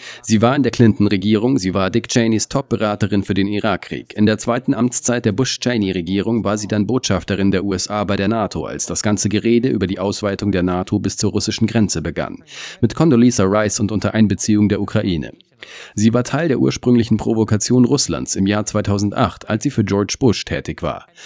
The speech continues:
Und dann gewinnt Barack Obama und sie landet im Außenministerium von Hillary Clinton und leitet dann schließlich die Ukraine für John Kerry.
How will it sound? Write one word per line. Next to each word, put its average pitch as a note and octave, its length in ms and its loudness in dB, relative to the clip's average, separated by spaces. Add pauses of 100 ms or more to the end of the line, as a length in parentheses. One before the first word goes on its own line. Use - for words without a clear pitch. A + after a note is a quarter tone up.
(160)
Und G2 160 0
dann D#3+ 160 2
gewinnt G#2 380 2
Barack F#2 280 0
Obama G2+ 420 2
und C3 100 -2
sie A#2 80 0
landet A2+ 380 2
im A#2+ 80 2
Außenministerium A2+ 960 2
von A#2 160 4
Hillary A#2 320 4
Clinton G#2 440 2
und F2+ 160 -4
leitet C3 380 -2
dann A#2+ 140 0
schließlich - 400 -2
die A2+ 100 -2
Ukraine G#2 480 0
für G#2+ 140 -2
John F#2+ 240 -2
Kerry. E2 340 -2